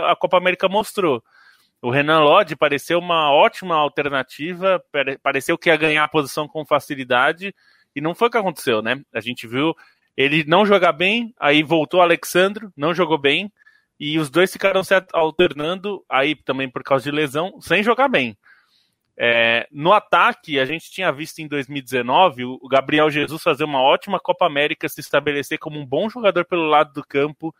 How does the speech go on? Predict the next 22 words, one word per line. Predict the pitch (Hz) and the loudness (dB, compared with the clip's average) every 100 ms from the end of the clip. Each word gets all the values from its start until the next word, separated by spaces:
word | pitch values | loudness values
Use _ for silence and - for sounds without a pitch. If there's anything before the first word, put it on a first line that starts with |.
| _ _ _ _ _ | _ _ _ _ _
É, | - 120 120 120 - _ | -2 0 2 0 -4 _
nessa | 131 131 143 | -2 0 -2
Copa | 143 143 | -2 -2
América | 135 135 135 - | 0 0 0 -4
ele | 131 | -6
não | 127 143 175 | -2 -2 0
foi | 247 | -2
bem, | 196 151 180 208 | 0 -2 -2 -6
acabou | 147 - 131 135 | -12 -14 -8 -6
expulso, | - - 175 - 147 | -6 -8 -8 -6 0
é, | 123 127 | 2 2
acho | 123 | 2
que | 131 | -6
a | |
punição | - 131 123 - | -6 -6 -6 -8
até | - 139 | -4 -4
foi | 143 | -4
mais | 127 123 | -4 -4
pesada | - 117 117 | -2 0 0
do | 113 113 | -2 -8
que | 123 | -6
deveria, | 123 123 135 151 175 | -6 -4 -4 -2 0